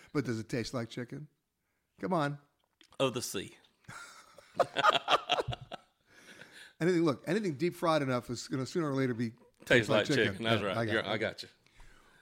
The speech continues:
Speaker 1: What's your biggest challenge?
Speaker 2: Wow, that's a, that's a great question. Um, <clears throat> my biggest challenge, I would say,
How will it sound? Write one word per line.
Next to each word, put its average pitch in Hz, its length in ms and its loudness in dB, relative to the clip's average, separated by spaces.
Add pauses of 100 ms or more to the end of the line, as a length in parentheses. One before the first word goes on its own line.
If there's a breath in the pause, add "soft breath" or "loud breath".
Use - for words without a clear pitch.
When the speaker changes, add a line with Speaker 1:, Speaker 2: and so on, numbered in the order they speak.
(140)
Speaker 1:
What's 202 240 -2
your 175 120 4
biggest 135 420 -2
challenge? - 640 -10 (1300 soft breath)
Speaker 2:
Wow, 110 380 0
that's 117 220 -4
a, 110 100 -2 (200)
that's 135 240 -10
a 104 40 -6
great 113 280 -2
question. 101 520 -6 (120)
Um, 110 340 -4 (100)
<clears throat> 120 300 -6 (2000 soft breath)
my 139 520 -4
biggest 147 380 -4
challenge, 107 500 -2
I 110 160 -6
would 104 160 -6
say, 101 460 -4